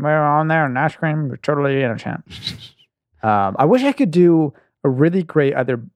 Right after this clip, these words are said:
Speaker 1: Bobby Hill or Hank Hill. I can't really do either, but especially Hank Hill.
Speaker 2: D-, you can, you can practice.
Speaker 1: Dude, Hank Hill, there's just something about it that's, like,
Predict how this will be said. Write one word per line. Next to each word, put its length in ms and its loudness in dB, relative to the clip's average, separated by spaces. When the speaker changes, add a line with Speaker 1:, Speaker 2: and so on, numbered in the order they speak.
Speaker 1:
Bobby 300 2
Hill 380 2
or 160 0
Hank 260 -8
Hill. 340 -6
I 40 -20
can't 280 2
really 200 4
do 160 0
either, 180 0
but 180 0
especially 440 0
Hank 260 -6
Hill. 340 -4
Speaker 2:
D-, 220 0
you 160 4
can, 220 2
you 80 4
can 100 4
practice. 640 -4
Speaker 1:
Dude, 240 4
Hank 380 -2
Hill, 380 4
there's 200 0
just 200 -4
something 320 0
about 300 2
it 80 0
that's, 320 -6
like, 240 -4